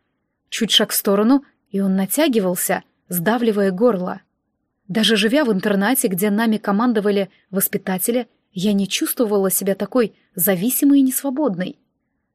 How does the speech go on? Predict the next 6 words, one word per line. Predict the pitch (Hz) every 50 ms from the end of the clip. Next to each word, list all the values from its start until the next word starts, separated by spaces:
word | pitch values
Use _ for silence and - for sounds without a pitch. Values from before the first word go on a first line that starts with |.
| _ _ -
Я | 190 165 208
задыхалась | 185 - 202 185 175 202 - - 269 285 285 226 190 - - - _ _ _ _
в | - -
хорошо | - 220 208 202 - - - 285
проветриваемых | 277 214 208 196 190 262 269 - 240 233 202 233 226 220 214 214 208 -
помещениях, | - 233 220 240 240 - - 302 277 214 196 185 180 - -